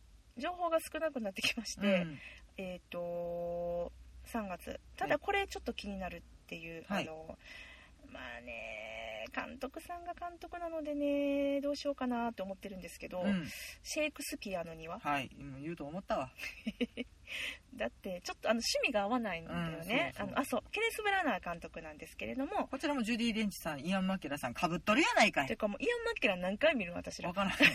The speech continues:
Speaker 1: <laughs>
Speaker 2: 出過ぎじゃね。
Speaker 1: すごいよね。忙しいな。
Speaker 2: うん。
Speaker 1: ちょこっとしか出てないんかな。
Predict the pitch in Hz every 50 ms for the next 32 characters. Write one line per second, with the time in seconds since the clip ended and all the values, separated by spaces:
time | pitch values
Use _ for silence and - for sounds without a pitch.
0 | - - - - - - 440 415 - 403 - - - 139 135 - 147 156 156 165
1 | 160 196 208 208 233 - - - - - - - - - - - 392 381 - -
2 | 784 679 440 - - 254 285 143 - - - - 539 587 605 622 622 - - 587
3 | 466 339 233 220 226 233 220 190 - - - - - 135 131 127 127 - 640 807
4 | 932 - - - - - 214 202 226 233 226 196 170 170 - - 165 -